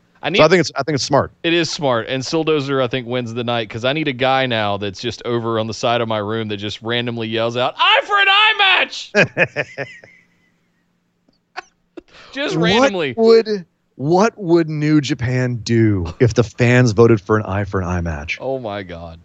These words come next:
Speaker 2: Oh, God.
Speaker 1: <laughs>
Speaker 2: I'll tell you, they'd probably get it right, is what they'd do.
Speaker 1: They would. They'd
Speaker 2: Uh.
Speaker 1: actually remove someone's eyeball.
Speaker 2: <laughs> I wonder if they could get P C O over there.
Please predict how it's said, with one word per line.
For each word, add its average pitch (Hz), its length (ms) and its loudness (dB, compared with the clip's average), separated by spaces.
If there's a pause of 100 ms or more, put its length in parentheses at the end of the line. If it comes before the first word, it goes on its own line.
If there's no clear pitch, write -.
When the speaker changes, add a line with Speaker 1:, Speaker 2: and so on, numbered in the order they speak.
Speaker 2:
Oh, 107 480 6
God. 87 500 4 (560)
Speaker 1:
<laughs> - 560 -10
Speaker 2:
I'll - 80 6
tell 220 140 6
you, 170 200 6
they'd 139 200 0
probably 170 260 4
get 139 140 4
it 107 80 -4
right, 113 320 0
is 101 100 -12
what 101 140 -8
they'd 92 160 -8
do. 85 200 -8
Speaker 1:
They 98 200 -10
would. 90 340 -12 (160)
They'd 123 140 -8
Speaker 2:
Uh. - 80 -16
Speaker 1:
actually 131 440 -4
remove 117 360 -4
someone's 107 340 -6
eyeball. 90 400 -8 (220)
Speaker 2:
<laughs> - 240 2 (2500)
I 156 100 2
wonder 214 420 4
if - 100 -2
they - 80 0
could 127 140 -2
get 131 160 2
P 127 160 -2
C 117 200 -2
O 117 120 6
over 95 180 2
there. 87 240 -4